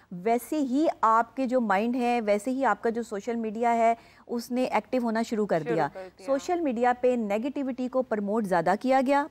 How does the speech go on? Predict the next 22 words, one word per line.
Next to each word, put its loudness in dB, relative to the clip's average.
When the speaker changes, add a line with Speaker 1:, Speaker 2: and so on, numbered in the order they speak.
Speaker 1:
पॉजिटिविटी 0
में -4
काम 2
कम 0
किया 0
गया। 0
अब 2
जब 2
नेगेटिव -2
सोर्स 0
में -4
आप 4
एक -2
बंदे -2
को -2
ये -2
दिखा 0
रहे 0
हैं -4
कि -6
ये 0
गुनाह 2